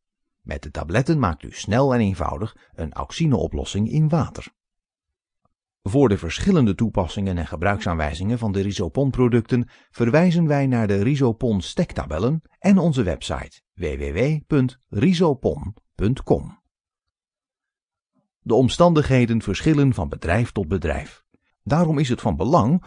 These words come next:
om middels proeven op uw bedrijf de optimale concentratie en vorm te ontdekken.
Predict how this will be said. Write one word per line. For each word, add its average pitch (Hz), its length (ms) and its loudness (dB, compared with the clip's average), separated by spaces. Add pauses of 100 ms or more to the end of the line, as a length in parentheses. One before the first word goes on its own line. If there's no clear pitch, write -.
(160)
om 214 320 4
middels 151 440 4
proeven 151 460 2
op 110 280 -2
uw 202 180 6
bedrijf 90 560 -2 (220)
de - 240 -10
optimale 113 640 2
concentratie 104 840 -4
en 151 180 0
vorm 92 320 0
te 85 100 -8
ontdekken. 76 520 -10